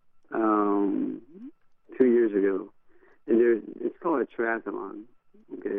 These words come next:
uh, and it's, you know, you swim first, then you, you change and you, you go cycling,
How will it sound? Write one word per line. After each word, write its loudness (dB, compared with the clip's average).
uh, -8
and 2
it's, -6
you 4
know, 0
you 0
swim 4
first, 2
then 0
you, -2
you -4
change 0
and -2
you, -4
you 0
go -4
cycling, -2